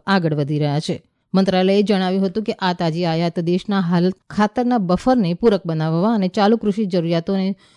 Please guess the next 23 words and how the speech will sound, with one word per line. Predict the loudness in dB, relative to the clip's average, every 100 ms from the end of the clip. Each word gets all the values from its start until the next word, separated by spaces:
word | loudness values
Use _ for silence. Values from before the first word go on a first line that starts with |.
| _
સુરક્ષિત | -2 2 2 2 -6 -2
કરવા | -2 0
માટે | 0 0 -2
તરત | -4 -2 0 -2
જ | 0
માર્કેટમાં | 0 0 -2 -4 -4
મૂકશે. | -4 -4 -6 -6 -8 _ _ _ 0
તેમણે | 2 4
માહિતી | 2 0 0
આપી | -2 0 -2
હતી | -2 -2
કે | 0
દેશના | 0 0 0 -2
સંગ્રહ | 0 0 0
કરેલા | 0 0 0
ખાતર | 0 -4 -4 -4
સ્ટોકની | -4 -6 -2 -2
સ્થિતિ | -2 -4 -4 -6 -6 _ -10
એકસો | -4 -4
છન્નું | 0 4 4 4
લાખ | 0 -2
ટન | -4 -2
છે, | 0 0 -2